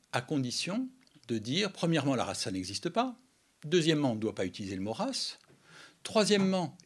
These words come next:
il n'y a pas de différence entre les uns et les autres. Autrement dit, ça n'est pas une politique. Mais comment montrer que ça n'est pas une politique ? Eh bien, euh,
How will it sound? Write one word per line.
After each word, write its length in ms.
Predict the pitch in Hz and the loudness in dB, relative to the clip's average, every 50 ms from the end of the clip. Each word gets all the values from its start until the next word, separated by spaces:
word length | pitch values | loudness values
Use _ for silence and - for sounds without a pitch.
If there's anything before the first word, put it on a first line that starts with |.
| _ | _
il 140 | - 135 131 | 0 2 4
n'y 80 | 135 127 | 4 4
a 60 | 120 | 4
pas 180 | - 151 139 123 | 4 4 4 4
de 80 | 120 | 2
différence 560 | 113 110 113 - - 123 107 127 123 107 - | 0 -2 -4 -4 -2 -2 -2 -2 -4 -4 -6
entre 240 | 98 98 - - 104 | -8 -10 -8 -6 -4
les 160 | 98 95 95 | -4 -2 -2
uns 40 | 101 | -2
et 80 | 92 90 | -2 -2
les 160 | 113 147 170 | 0 0 0
autres. 360 | 233 285 285 - - - - _ - | 0 0 -2 -4 -8 -16 -16 _ -4
Autrement 340 | 123 - - 127 110 104 107 | -4 -2 -2 -2 -2 -2 -2
dit, 100 | 110 101 | -4 -4
ça 140 | - 120 | -4 -4
n'est 80 | 95 90 | -4 -6
pas 140 | - 98 95 | -6 -6 -6
une 100 | 90 - | -6 -4
politique. 540 | - 110 131 139 - 247 254 - - - - _ _ _ _ _ _ _ _ _ _ _ _ _ _ _ _ _ _ _ _ _ _ _ _ _ - - - - - - - - - - - - - - - - _ - | -4 -6 -6 -2 0 -2 -2 -2 -6 -16 -20 _ _ _ _ _ _ _ _ _ _ _ _ _ _ _ _ _ _ _ _ _ _ _ _ _ -20 -20 -20 -20 -20 -20 -20 -18 -18 -16 -16 -16 -18 -20 -20 -18 _ -2
Mais 120 | 156 151 | -2 2
comment 300 | - 240 233 233 240 226 | 4 6 6 6 6 4
montrer 480 | 190 175 175 165 - - - 220 202 - | 4 2 2 0 0 -2 -2 -2 -2 -2
que 140 | - 143 123 | -2 -4 -4
ça 120 | - 131 | -2 -2
n'est 120 | 113 110 | -2 -2
pas 160 | - - 117 104 | 0 0 0 0
une 100 | 101 95 | -2 -4
politique ? 640 | - 104 110 120 - - 233 247 247 - - - _ _ _ _ _ _ _ _ _ _ _ _ _ _ _ _ - - - - _ | -6 -8 -8 -6 -4 -2 -2 -2 -4 -8 -16 -20 _ _ _ _ _ _ _ _ _ _ _ _ _ _ _ _ -16 -14 -14 -8 _
Eh 140 | - 131 117 | 0 0 2
bien, 340 | 110 117 147 180 233 233 - - _ _ _ _ _ _ _ - | 2 2 2 2 0 -2 -8 -14 _ _ _ _ _ _ _ -6
euh, 280 | 131 117 113 107 101 | -4 -2 -2 -2 -4